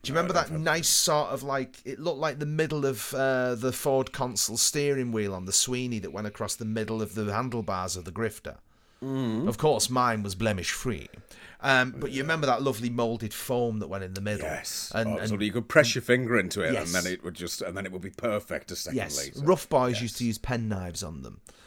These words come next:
Speaker 1: Um, well, the Grifter X L had precisely the same body as the Grifter. However,
Speaker 2: Hmm.
Speaker 1: where that lovely bit of sort of Sweeney foam was, they'd
Speaker 2: Hmm.
Speaker 1: put one of those, do you remember those pads with press studs and foam inside that B M Xs had?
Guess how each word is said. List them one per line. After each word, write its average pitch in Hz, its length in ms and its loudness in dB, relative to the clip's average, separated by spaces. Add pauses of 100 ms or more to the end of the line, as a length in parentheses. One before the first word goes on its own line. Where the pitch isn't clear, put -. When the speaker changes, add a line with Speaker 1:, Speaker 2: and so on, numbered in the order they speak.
(240)
Speaker 1:
Um, 135 240 2 (160)
well, 151 160 2
the 135 100 2
Grifter 185 360 2
X - 180 2
L 165 200 4
had 113 220 -2
precisely 185 600 2
the 185 60 -2
same 151 300 0
body 139 320 0
as 104 120 -6
the 98 80 -10
Grifter. 117 540 -4
However, 110 500 0
Speaker 2:
Hmm. - 100 -12 (560)
Speaker 1:
where 131 320 2
that 160 220 2
lovely 135 640 -2
bit 123 240 0
of 107 140 -6
sort 113 380 0
of 107 200 -4 (160)
Sweeney 123 680 0
foam 120 600 -2
was, 69 420 -2 (320)
they'd 127 120 0
Speaker 2:
Hmm. 127 40 -12
Speaker 1:
put - 220 -2
one 147 120 -2
of 135 120 -2
those, 131 240 2
do 147 80 -4
you - 20 -2
remember 151 160 -4
those 143 240 2
pads 175 460 0
with 123 160 -6
press 135 260 -4
studs 107 460 0
and 90 100 -8
foam 139 420 0
inside 104 460 -4
that - 80 -10
B 104 140 -4
M 101 100 -4
Xs 113 420 -6
had? 67 200 -10